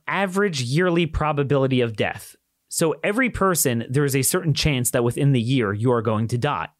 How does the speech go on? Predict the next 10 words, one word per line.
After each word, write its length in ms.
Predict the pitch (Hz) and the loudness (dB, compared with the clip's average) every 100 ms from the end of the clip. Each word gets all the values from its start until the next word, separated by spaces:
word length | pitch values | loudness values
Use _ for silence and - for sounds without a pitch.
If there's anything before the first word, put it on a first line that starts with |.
| - | -2
<clears throat> 1000 | 208 165 - _ _ _ _ _ _ - | 0 0 -4 _ _ _ _ _ _ -10
For 140 | - 151 | -2 -2
example, 560 | 127 156 147 90 69 _ _ _ _ _ _ _ _ 120 | 0 0 0 -2 -6 _ _ _ _ _ _ _ _ -2
um, 320 | 127 123 117 - _ _ | 0 0 -2 -6 _ _
if 220 | 151 139 - | -2 -2 -8
for 160 | - 156 | -2 0
every 260 | 156 180 | 2 0
year 280 | 143 160 156 | 0 2 2
above 360 | 127 123 143 123 | 0 0 -2 0
ninety, 640 | 139 190 143 95 92 113 | 2 2 -2 -4 -8 -10